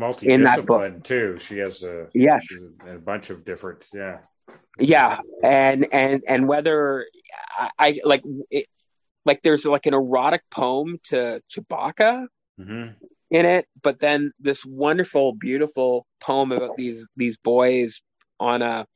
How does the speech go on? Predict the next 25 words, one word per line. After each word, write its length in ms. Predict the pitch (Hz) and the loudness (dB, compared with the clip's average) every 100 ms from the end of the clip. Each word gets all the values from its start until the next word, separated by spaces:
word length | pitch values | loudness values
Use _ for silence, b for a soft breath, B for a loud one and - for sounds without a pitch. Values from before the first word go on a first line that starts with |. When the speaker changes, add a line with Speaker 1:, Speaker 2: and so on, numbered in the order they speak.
| _ _ _ _ _ | _ _ _ _ _
Speaker 1:
you 80 | 139 | 0
know, 140 | 127 120 | 2 2
putting, 380 | 160 135 127 | 0 0 -2
putting, 460 | - 135 127 123 120 _ _ - | -2 -2 0 -2 -6 _ _ -6
uh, 340 | 113 110 113 - _ | -2 0 -2 -8 _
objects 420 | 117 127 131 127 123 | -2 -2 -2 -8 -8
on 160 | 113 | -8
a 40 | 107 | -8
train 340 | - 123 131 | -4 -2 -2
track 400 | - 110 101 - | -2 -2 -2 -4
and 100 | 110 | -8
about 260 | 113 113 - | -8 -10 -6
their, 180 | 117 110 - | -6 -6 -4
their 140 | 113 | -4
personal 600 | - 127 123 - 120 110 | 0 2 2 0 -2 -2
traumas 580 | - - 120 123 - 101 | -4 -2 0 0 -4 -4
at 100 | 113 | -6
home. 440 | 113 196 110 190 - _ B B B B B B _ _ | -4 -6 -6 -10 -16 _ B B B B B B _ _
And, 640 | 123 120 120 120 117 110 123 | 2 4 4 2 -2 -2 2
um, 500 | 117 117 117 113 - _ _ _ _ | 4 2 0 -4 -12 _ _ _ _
I, 180 | 123 123 87 | 0 2 2
I 20 | 123 | 0
mean, 360 | 127 120 110 | -2 -4 -10
Charlie's 420 | - 135 143 135 123 | -2 2 4 4 2
either, 260 | 123 120 | -2 -4